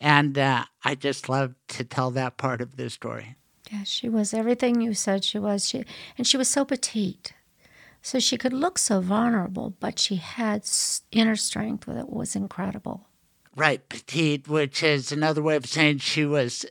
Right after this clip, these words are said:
Speaker 1: slender.
Speaker 2: Very much.
Speaker 1: Which is perfect for television, which puts about ten pounds on you. You know what I'm saying? But she was,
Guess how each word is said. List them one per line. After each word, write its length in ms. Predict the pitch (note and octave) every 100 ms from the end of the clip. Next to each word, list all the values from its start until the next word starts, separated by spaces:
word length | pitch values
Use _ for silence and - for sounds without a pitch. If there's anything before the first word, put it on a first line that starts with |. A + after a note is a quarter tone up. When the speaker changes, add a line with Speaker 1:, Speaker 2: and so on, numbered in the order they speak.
| _
Speaker 1:
slender. 800 | - - D3 E3+ G3+ B2+ G#2 A#2+
Speaker 2:
Very 380 | D3+ G#3 G#3+ G#3+
much. 260 | F#3 G3+ -
Speaker 1:
Which 400 | C#3 D#3 C3+ -
is 200 | C#3+ -
perfect 580 | - - E3 - D#3+ -
for 100 | C#3
television, 800 | B2+ D3+ D#3 D3+ B2+ B2 - C#3+
which 260 | C3+ -
puts 240 | - C#3 -
about 320 | C#3 C3+ B2
ten 280 | - C#3+ C#3
pounds 420 | C#3+ C3+ C3 C#3
on 320 | C3+ D3 G3
you. 200 | C#3 C3+
You 140 | D3+ D3+
know 80 |
what 160 | D#3 D#3+
I'm 140 | D#3
saying? 300 | C3+ D#3 D#3+ D#3
But 180 | E3 -
she 200 | G#3 F#3
was, 260 | D3+ B2+